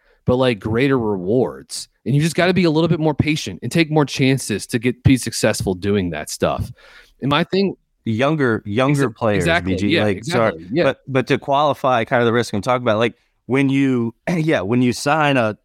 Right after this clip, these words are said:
Speaker 2: a, a veteran, you know, over the age of thirty that's got, uh, injury history and y-, you damn near max him out. And on top of all that, you, you stretch another player on your
Speaker 1: <laughs>
Speaker 2: roster for three more years o-, on your cap. Like, yes,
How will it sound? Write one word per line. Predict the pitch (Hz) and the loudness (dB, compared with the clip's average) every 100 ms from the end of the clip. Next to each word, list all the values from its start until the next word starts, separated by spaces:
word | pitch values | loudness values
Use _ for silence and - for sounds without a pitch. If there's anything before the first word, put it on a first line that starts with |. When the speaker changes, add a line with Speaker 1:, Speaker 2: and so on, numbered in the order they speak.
| - | -6
Speaker 2:
a, | 110 - | -4 -2
a | 110 | -4
veteran, | 110 135 127 113 104 101 _ _ _ _ _ - | 0 0 2 0 0 -4 _ _ _ _ _ -4
you | 123 | -2
know, | 107 | 2
over | 135 131 | 0 0
the | 117 | 2
age | 117 120 | 2 2
of | 107 | -2
thirty | - 127 123 113 | -2 0 2 2
that's | 101 95 | 0 -2
got, | 113 107 107 - | 0 0 0 -4
uh, | 98 104 98 | -4 -4 -2
injury | 127 117 113 | -2 0 2
history | 113 - 113 110 | 0 0 2 2
and | 104 95 - _ _ | 2 -2 -6 _ _
y-, | 113 117 | -18 -10
you | 113 | -4
damn | 123 127 | 0 2
near | 117 107 | 2 2
max | 113 113 - | 0 -2 -2
him | 107 | 0
out. | 120 113 - | 2 0 -2
And | 117 113 117 | -2 -2 0
on | 135 117 | -2 -2
top | 135 170 | -2 -2
of | 135 | 0
all | 120 117 | 0 2
that, | 113 117 _ _ - | 0 -2 _ _ -6
you, | 120 123 - | -2 -2 0
you | 127 107 | -2 -2
stretch | - - 120 139 - - - _ _ _ 123 | -6 -6 -2 0 -2 -8 -18 _ _ _ -2
another | 123 135 139 117 | 0 2 0 -2
player | 120 113 | 0 2
on | 110 | 2
your | 110 110 | 2 2
Speaker 1:
<laughs> | |
Speaker 2:
roster | 110 110 - 113 | 0 -2 -2 -4
for | - 113 | -4 -8
three | - 139 139 | -4 0 2
more | 131 127 123 | 2 2 2
years | 117 113 107 - _ _ _ - | 2 0 -2 -6 _ _ _ -2
o-, | 123 - | -2 2
on | 135 | 0
your | 123 | 2
cap. | 110 135 143 | 2 0 2
Like, | 117 - _ - | -2 -4 _ -4
yes, | 147 90 - | -2 -2 -6